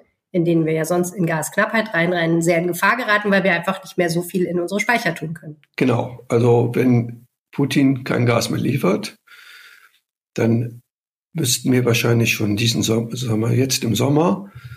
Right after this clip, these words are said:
Speaker 2: so deutlich mehr sparen als bisher, damit die Gasspeicher trotzdem voll laufen, obwohl weniger Gas aus dem Ausland kommt.
Speaker 1: Das ist ja gar nicht so einfach, das mit dem Gas sparen.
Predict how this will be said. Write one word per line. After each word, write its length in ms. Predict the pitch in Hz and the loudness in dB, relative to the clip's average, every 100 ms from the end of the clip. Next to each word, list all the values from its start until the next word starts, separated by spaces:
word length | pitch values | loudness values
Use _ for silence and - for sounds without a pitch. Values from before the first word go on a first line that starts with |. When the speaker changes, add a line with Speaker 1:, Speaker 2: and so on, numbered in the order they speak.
| - _ _ _ | -20 _ _ _
Speaker 2:
so 340 | - - - - _ _ _ _ | -6 -6 -6 -16 _ _ _ _
deutlich 380 | 120 123 123 - | 0 0 0 0
mehr 160 | 123 127 | 2 2
sparen 440 | - - 143 160 | 0 0 2 2
als 220 | - - | 0 -4
bisher, 480 | - - 185 208 233 - _ _ _ _ _ _ _ _ | -4 0 0 0 -2 -8 _ _ _ _ _ _ _ _
damit 640 | - 107 107 165 - - - _ _ _ _ _ - | -2 0 2 0 -2 -10 -14 _ _ _ _ _ -6
die 160 | 120 | -4
Gasspeicher 640 | 113 110 120 - - 123 - | -2 0 -2 0 0 0 0
trotzdem 340 | 131 - 165 | -2 0 0
voll 200 | 151 147 | 0 2
laufen, 640 | 117 117 - 143 202 - - _ - _ _ _ | 2 0 -2 -2 -2 -4 -16 _ -20 _ _ _
obwohl 420 | - 120 117 127 | -6 0 2 4
weniger 380 | 147 135 127 127 | 4 2 2 2
Gas 380 | 123 120 120 - | 2 0 -2 -4
aus 160 | - - | -4 0
dem 140 | 120 | 0
Ausland 380 | 113 - 151 151 | 0 -2 -4 -4
kommt. 420 | 95 82 - - _ _ _ _ - - - _ _ | -6 -6 -10 -14 _ _ _ _ -14 -14 -18 _ _
Speaker 1:
Das 160 | 180 175 | -2 0
ist 120 | 247 | 0
ja 100 | 240 | 2
gar 140 | 214 | 2
nicht 140 | 214 214 | 0 -2
so 60 | |
einfach, 320 | 160 226 247 214 | 0 0 0 -2
das 160 | 175 | 0
mit 120 | 165 | 0
dem 160 | 165 160 | 2 0
Gas 260 | 156 156 - | 0 -2 -4
sparen. 600 | 165 147 160 214 - | -4 -4 -2 -2 -6